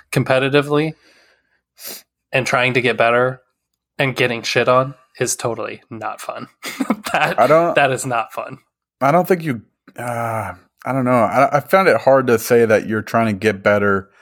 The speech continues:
Speaker 2: by just getting smoked every fucking round rather than, like, learning the basics and trying them on, like, an easy difficulty or some shit.
Speaker 1: Yeah, but see, that's what,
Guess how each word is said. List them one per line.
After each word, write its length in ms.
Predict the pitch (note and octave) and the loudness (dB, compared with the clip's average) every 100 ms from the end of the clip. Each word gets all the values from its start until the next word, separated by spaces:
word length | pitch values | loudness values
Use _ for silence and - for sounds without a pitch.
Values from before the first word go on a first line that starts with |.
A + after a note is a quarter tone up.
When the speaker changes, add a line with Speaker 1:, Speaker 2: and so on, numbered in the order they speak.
| _ _ A2+ | _ _ -2
Speaker 2:
by 80 | |
just 180 | A2 G#2 | -2 0
getting 160 | C3 G#2 | 0 0
smoked 640 | - - A2 G#2+ C#3+ - | -4 -2 0 2 2 0
every 240 | G#2 G#2+ G#2+ | -2 -2 -2
fucking 360 | - A#2 G#2+ | 0 0 0
round 400 | G2+ A2 A2+ F#2+ F#2+ _ _ _ _ _ A2 | 0 2 0 -2 -8 _ _ _ _ _ -12
rather 320 | A2 A2 A2 | -2 0 0
than, 480 | G#2+ G#2 G#2 G2 - _ A#2 | 0 -2 -2 -4 -10 _ -4
like, 180 | G#2 | -4
learning 260 | G#2+ G#2 G#2 | -2 -2 -2
the 80 | G2 | -2
basics 460 | G#2 G2+ G2+ - | -2 -2 -6 -8
and 220 | F#2+ F#2+ F#2+ _ - - _ _ _ _ _ _ _ _ _ | -10 -10 -14 _ -20 -20 _ _ _ _ _ _ _ _ _
trying 200 | - C#3+ C#3 | 0 2 2
them 120 | C3+ | 2
on, 60 | |
like, 140 | B2 B2 | 2 0
an 80 | A2 | 0
easy 300 | A2 A#2 A2+ | 0 -2 0
difficulty 560 | A#2 A#2 G#2+ G2+ G#2 | -2 -2 -2 -2 0
or 100 | G2 | -4
some 180 | F#2 G#2 | -4 -8
shit. 260 | F#2 G#2 - _ _ _ _ _ - - - | -4 -4 -4 _ _ _ _ _ -20 -20 -2
Speaker 1:
Yeah, 300 | E3+ D3 C3 _ - | -2 -2 -10 _ -2
but 180 | D#3+ | -2
see, 160 | - E3 | 0 0
that's 240 | D3+ D3+ | 0 2
what, 200 | D#3 C3+ | 0 -2